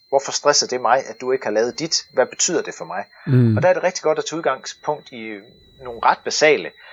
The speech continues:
Speaker 1: personlighedsprofiler, og det er ikke fordi, jeg har nogle favoritter. Jeg kan bare se, at det virker som et godt værktøj til at tage dialogen omkring det her. Øhm,
Speaker 2: Okay.
Speaker 1: så, så jeg, øh, jeg tror,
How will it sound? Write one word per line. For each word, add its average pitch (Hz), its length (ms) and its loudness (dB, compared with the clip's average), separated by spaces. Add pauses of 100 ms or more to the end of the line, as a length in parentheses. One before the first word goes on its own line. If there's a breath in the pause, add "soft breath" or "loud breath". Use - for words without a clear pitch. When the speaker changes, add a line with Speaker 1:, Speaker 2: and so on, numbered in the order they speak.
(100)
Speaker 1:
personlighedsprofiler, 120 840 -4
og - 140 -8
det 117 80 -2
er 147 60 0
ikke 135 80 -4
fordi, 165 160 -8
jeg 120 80 0
har 139 120 2
nogle 127 140 -6
favoritter. 120 420 0 (220 loud breath)
Jeg 165 80 4
kan 160 100 -4
bare 147 100 6
se, 170 120 0
at 165 100 -8
det 123 120 -12
virker 160 200 -6
som 110 200 -6
et 101 60 -16
godt 127 160 0 (440)
værktøj 127 400 2
til - 140 -2
at 104 120 -2
tage 170 160 2
dialogen 101 440 -4
omkring 87 320 -10
det 85 80 -8
her. - 140 -8 (1400 loud breath)
Øhm, 98 500 -2 (120)
Speaker 2:
Okay. 113 420 2 (120)
Speaker 1:
så, 151 220 0
så 151 160 0
jeg, 175 540 4
øh, 113 60 -4 (360 loud breath)
jeg - 100 4
tror, 160 320 2